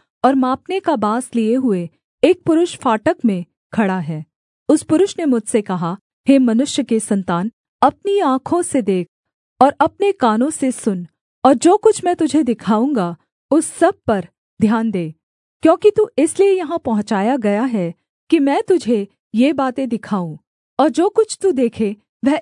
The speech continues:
इस्राएल के घराने को बताए।" मंदिर का पूर्वी प्रवेश द्वार। और देखो,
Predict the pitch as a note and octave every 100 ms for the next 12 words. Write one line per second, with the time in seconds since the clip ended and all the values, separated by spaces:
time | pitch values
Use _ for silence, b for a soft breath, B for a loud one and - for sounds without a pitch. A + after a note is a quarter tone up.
0 | C#4 C4 B3 C#4+ G4 F#4 B3+ A3+ G3+ G#3
1 | B3+ B3+ G3+ F3+ E3 D#3 D3+ _ _ _
2 | _ _ _ _ _ - A#3+ C#4+ F#4+ G#4+
3 | G4 F#4 D#4 B3+ A#3+ D4+ D#4 B3 G3 A3
4 | - G3+ F#3 E3 D#3+ _ _ _ _ _
5 | _ _ _ _ _ - A#3 G#3+ G#3+ G#3
6 | G3+ C4+